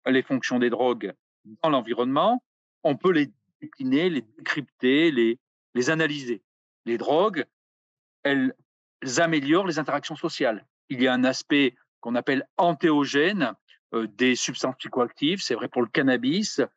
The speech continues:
une amélioration du rapport à autrui, c'est vrai pour l'alcool, la capacité que les gens, quand ils consomment, se sentent plus capables de faire la fête, l'amélioration des interactions sociales liées aux produits, avec une, une certaine euphorie liée à la prise de produits, une capacité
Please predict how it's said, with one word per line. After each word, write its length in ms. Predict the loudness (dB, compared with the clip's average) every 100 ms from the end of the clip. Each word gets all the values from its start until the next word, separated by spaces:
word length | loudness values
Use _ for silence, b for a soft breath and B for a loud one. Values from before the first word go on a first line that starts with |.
| _ -6
une 140 | 0
amélioration 580 | 2 2 2 0 -2 -2
du 100 | 0
rapport 360 | -2 0 0
à 60 | 0
autrui, 360 | -2 -2 -4 -2
c'est 120 | -4
vrai 120 | -6
pour 180 | -2 0
l'alcool, 720 | 2 0 0 2 2 2 0 b _ -12
la 60 |
capacité 580 | -4 -2 -2 -6 -2 -2
que 100 | 0
les 60 | 0
gens, 200 | 0 -4
quand 160 | -6
ils 60 | -6
consomment, 400 | -6 -2 -2 -2 _ _ _ _
se 180 | -10 -4
sentent 260 | -2 -2 _ -6
plus 220 | -6 -2
capables 300 | 0 0 -2
de 60 |
faire 160 | 0 0
la 100 | 0
fête, 400 | -2 0 0 -4 -12 b -6
l'amélioration 600 | 0 2 2 2 0 -2
des 140 | -4
interactions 380 | -4 -4 -6 -6
sociales 360 | -8 -4 0 0
liées 100 | 0
aux 80 | -2
produits, 500 | -6 -2 2 0 -2 _ _ -4
avec 320 | -2 0 -2
une, 320 | 0 0 0 -2 _ _ -14
une 200 | -12 -8
certaine 580 | -4 -2 2 2 2 -2 -2
euphorie 420 | 0 2 4 4
liée 140 | 4 2
à 20 |
la 80 | 0
prise 160 | -2
de 80 | -2
produits, 500 | -2 -2 -2 0 -2 b b
une 100 | -6
capacité 720 | -4 -2 -4 -6 -2 0 0